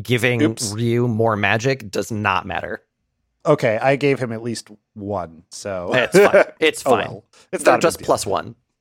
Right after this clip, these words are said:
Speaker 2: Yeah,
Speaker 1: It's
Speaker 2: it,
Speaker 1: a small
Speaker 2: it
Speaker 1: numbers
Speaker 2: doesn't feel like a
Speaker 1: R P G, but
Speaker 2: It's, like, small numbers, but, like, you're already starting in, like,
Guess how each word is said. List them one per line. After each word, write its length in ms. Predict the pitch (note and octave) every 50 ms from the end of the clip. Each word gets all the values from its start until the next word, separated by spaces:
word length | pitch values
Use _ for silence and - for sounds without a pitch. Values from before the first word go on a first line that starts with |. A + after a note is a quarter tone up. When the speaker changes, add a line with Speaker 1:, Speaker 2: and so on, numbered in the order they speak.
| _ _ _ _ _ _
Speaker 2:
Yeah, 180 | _ G#3 C#3+ G#2 -
Speaker 1:
It's 80 | F3+ F3
Speaker 2:
it, 40 |
Speaker 1:
a 20 | F3
small 220 | - G3+ G#3 G3+
Speaker 2:
it 20 | G3+
Speaker 1:
numbers 260 | G3+ F#3+ F3 A#3 A#3+
Speaker 2:
doesn't 140 | D#3+ D3 D3
feel 180 | - C#4+ F#4+
like 140 | D#4+ A#3+ D#3+
a 40 | D#3+
Speaker 1:
R 40 | E3
P 60 | E3
G, 60 | D3+
but 280 | B2 - C3 A2+ G#2+ - _ _ _ _ _ _ _ _ _ _ _ _ _ _ _ _ _ _ _ _ -
Speaker 2:
It's, 160 | A3 G#3+ -
like, 140 | F4 F#4+ -
small 300 | - - A#3+ C4+ D4 C#4+
numbers, 400 | B3 A#3 B3+ C#4 B3 F#3+ F3 C#3+
but, 180 | - D#3+ D#3+ D#3
like, 300 | D#3 D#3 D3+ D3+ D3 -
you're 180 | D#3+ D#3 F3+ F#3 D#3+
already 400 | D#3+ E3 F#3 F#3+ F#3+ F3+ F3+ D#3+
starting 640 | - - - - C3+ C#3+ D3+ D3+ D3+ C#3+ C3 A#2
in, 240 | B2 - C3 C3 C3+
like, 400 | C3+ C3 B2+ B2+ A#2 - - -